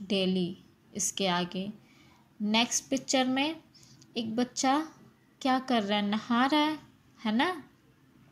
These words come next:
तो क्या कर रहा है, उसके आगे हम क्या लिखेंगे, बाथ डेली।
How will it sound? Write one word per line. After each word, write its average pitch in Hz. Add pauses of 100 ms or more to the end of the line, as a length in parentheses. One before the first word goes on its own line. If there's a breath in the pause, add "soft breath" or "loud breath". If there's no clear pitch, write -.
(480)
तो 262 (480)
क्या 269
कर 269
रहा 220
है, 214 (1000 loud breath)
उसके 254
आगे 240
हम 277
क्या 294
लिखेंगे, 226
बाथ 214
डेली। 254